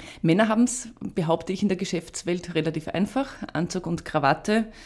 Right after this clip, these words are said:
das ist üblich, das tragen sie. Genau das empfehlen sie auch den Frauen, sich einen Dresscode, äh, zuzulegen. Sakko und Bluse sind ein Muss, sagen sie. Warum ist das so?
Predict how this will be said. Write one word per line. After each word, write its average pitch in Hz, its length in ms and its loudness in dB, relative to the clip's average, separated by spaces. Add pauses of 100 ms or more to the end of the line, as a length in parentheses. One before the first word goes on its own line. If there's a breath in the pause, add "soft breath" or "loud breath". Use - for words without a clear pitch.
(380 loud breath)
das 160 220 -4
ist - 240 -4
üblich, 202 440 2
das 156 180 -2
tragen - 320 -2
sie. 214 320 0 (160)
Genau 170 320 6
das - 520 0
empfehlen 185 460 0
sie 208 240 -2
auch 170 220 -2
den 196 180 -2
Frauen, 180 560 2
sich - 460 -12
einen 180 260 -2 (280)
Dresscode, 165 720 -2
äh, 170 320 -2 (100)
zuzulegen. 185 760 0 (640 loud breath)
Sakko 185 640 -2 (180)
und 151 300 -4
Bluse 226 480 -2
sind 170 300 -4
ein 156 140 0
Muss, 175 440 0
sagen 196 320 -6
sie. 262 240 -6 (380 soft breath)
Warum 147 420 0 (100)
ist - 200 -12
das 151 140 -10
so? 160 100 -10